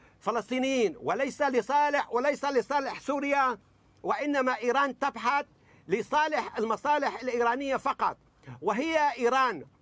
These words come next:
على استعداد لتقديم آخر ضحية من الفلسطينيين وآخر ضحية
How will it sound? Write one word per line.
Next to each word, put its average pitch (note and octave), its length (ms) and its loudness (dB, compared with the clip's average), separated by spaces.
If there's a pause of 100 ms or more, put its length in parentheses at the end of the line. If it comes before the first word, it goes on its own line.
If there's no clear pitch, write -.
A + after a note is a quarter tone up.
(280)
على C#4 220 0
استعداد A#3 760 -2
لتقديم B3 560 -2 (440)
آخر D4 280 0
ضحية A#3 800 -2
من B3 160 -2
الفلسطينيين B3 1000 0 (240)
وآخر C#4+ 460 0
ضحية C4+ 540 -2